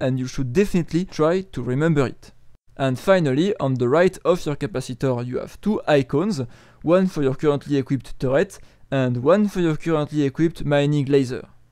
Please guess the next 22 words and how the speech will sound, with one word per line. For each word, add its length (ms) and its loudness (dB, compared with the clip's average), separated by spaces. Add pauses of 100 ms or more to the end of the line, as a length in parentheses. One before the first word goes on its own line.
(420)
We 140 -2
also 320 0
have 320 4
a 240 2
very 300 2
discreet 520 -2
settings 520 -4
icon 480 -2 (280)
that 280 0
we 80 -4
will 180 2 (100)
open 460 0 (300)
to 160 -10
activate 640 0
the 260 -4
absolute 440 0
readout 480 0
so 220 -10
that 220 -2
we 60 -10
can 180 -2
see 360 -8